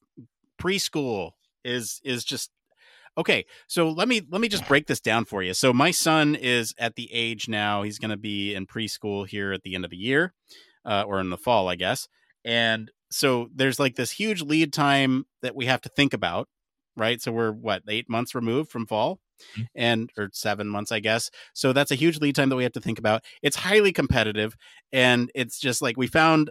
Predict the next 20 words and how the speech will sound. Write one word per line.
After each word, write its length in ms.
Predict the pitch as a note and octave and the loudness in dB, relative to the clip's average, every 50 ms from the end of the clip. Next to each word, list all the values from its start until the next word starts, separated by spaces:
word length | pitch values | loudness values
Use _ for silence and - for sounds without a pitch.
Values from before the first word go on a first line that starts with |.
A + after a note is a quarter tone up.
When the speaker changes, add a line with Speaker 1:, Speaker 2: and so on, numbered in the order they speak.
| - | -2
Speaker 1:
a, 280 | C3+ B2 A#2+ B2+ C3 C3 | -2 -2 -2 0 0 -2
a 60 | - | -2
preschool 420 | - - D3+ D3 - - D3+ C3+ | -2 -2 -2 -2 -2 0 0 0
that 80 | B2+ A2 | 0 0
we 80 | G2+ G2+ | -2 0
really 240 | G#2+ A2+ A2 A2 | 0 2 2 2
like. 260 | A#2+ D3+ F3 F3 E3+ - | 4 6 6 6 4 2
We 80 | B2 | 0
like 200 | G#2+ G#2+ G#2+ - | -2 -2 -2 -2
the 80 | - G#2+ | -4 -6
instructors. 600 | G#2 - - F#3 D#3+ - D#3+ D3 C#3 C3+ - - | -6 0 0 0 2 2 2 2 2 2 0 -2
We 100 | A#2 A2 | -2 0
like, 300 | A2+ A2+ A2+ A2+ G#2+ - _ - - _ _ _ | 2 2 2 2 0 -4 _ -20 -20 _ _ _
you 80 | A#2 | -4
know, 80 | A2+ A2+ | -2 -2
the 80 | B2 B2+ | -2 0
classroom 480 | - G#3 F#3 F#3 F3+ - F#3 F3 E3+ | 2 4 4 4 4 4 2 2 2
setting. 480 | - - F3 E3 D#3+ D#3+ D#3 D3+ D3 D3 | 2 4 4 6 6 6 4 4 2 0
We 140 | D3 C#3 C3+ | 0 0 0
like 240 | C3+ C3 C3 B2 | 0 0 0 -2